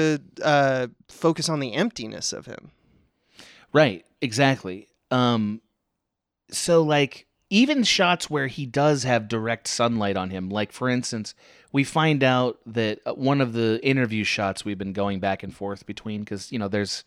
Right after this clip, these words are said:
Speaker 2: kind of a monologue that occasionally s-, ties sequences together. We find out it's actually at the bedside of Rosamund Pike, who's the mom of this family.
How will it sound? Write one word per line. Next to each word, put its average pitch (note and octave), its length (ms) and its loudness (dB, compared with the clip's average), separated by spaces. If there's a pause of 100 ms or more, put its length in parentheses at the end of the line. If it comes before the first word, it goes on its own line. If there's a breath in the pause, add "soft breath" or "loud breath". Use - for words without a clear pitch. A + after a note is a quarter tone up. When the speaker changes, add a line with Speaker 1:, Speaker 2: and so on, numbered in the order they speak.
(380 soft breath)
Speaker 2:
kind C3 180 4
of A2+ 60 4
a A2+ 40 4
monologue A2 600 4
that G#2 280 -2
occasionally G#2+ 720 -2
s-, - 180 -10 (140)
ties G#2 400 -2
sequences A2+ 760 -6
together. A#2 460 -4 (440 soft breath)
We C3+ 100 2
find C#3 340 2
out B2 180 4
it's A#2 120 -6
actually B2+ 400 0
at A#2+ 160 -2
the A#2+ 60 -4
bedside A2 600 0
of F#2+ 100 -4
Rosamund G2+ 460 -2
Pike, G2 300 -4
who's F#2+ 180 -6
the F#2 100 -6
mom F#2+ 420 -2 (420 soft breath)
of G#2 180 -4
this F#2+ 160 -6
family. G2 580 -2